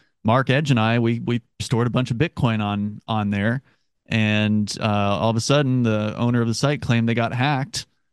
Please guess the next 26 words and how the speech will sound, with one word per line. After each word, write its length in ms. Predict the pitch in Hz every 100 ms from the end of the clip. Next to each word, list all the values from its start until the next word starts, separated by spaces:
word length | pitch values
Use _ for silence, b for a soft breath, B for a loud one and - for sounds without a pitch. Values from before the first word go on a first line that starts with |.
| _ -
and 220 | 107 104
somebody, 280 | - 131 123
like, 280 | 113 104 -
put 140 | 151
a 40 |
threat 340 | 104 131 139 151
out 200 | 123 117
against 320 | 117 120 -
the 60 | 113
dude's 300 | 127 120 104
life, 440 | 117 151 135 -
and 120 | 113
all 120 | 113
of 60 | 123
a 40 |
sudden, 240 | 117 139 127
he 140 | 123
coughs 420 | - - 131 -
up 200 | 139 135
fifty 280 | - 139 -
percent 380 | 120 120 - 127
of 120 | 117
the, 240 | 120 117 117
uh, 140 | 113
the 100 | 113
Bitcoins. 760 | 104 180 - 113 87 107 -